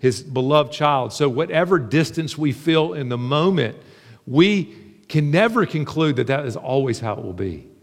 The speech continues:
Because the Jesus who went before us and said, "My God, my God, why have fors-, you forsaken me?" He said that so that you and I will never say that.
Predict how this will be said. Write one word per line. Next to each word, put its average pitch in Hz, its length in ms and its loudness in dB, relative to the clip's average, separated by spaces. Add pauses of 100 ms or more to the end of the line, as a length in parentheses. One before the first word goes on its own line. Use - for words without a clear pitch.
(640)
Because 120 240 -2
the 127 80 0
Jesus 143 400 -2
who 156 80 0
went 143 180 -2
before 143 320 -2
us 143 120 -2
and 120 100 -8
said, 127 180 -6
"My 113 220 -6
God, 120 280 0
my 113 180 -6
God, 113 280 -2
why 117 220 -6
have 120 160 -4
fors-, - 260 -10 (320)
you 123 140 -8
forsaken 131 520 -4
me?" 175 220 -4 (460)
He 170 140 2
said 143 340 0
that 165 340 0
so - 140 -6
that 127 140 0
you 135 260 2
and 143 100 0
I 156 260 -2
will 135 200 0
never 143 320 -4
say 92 240 -10
that. - 260 -18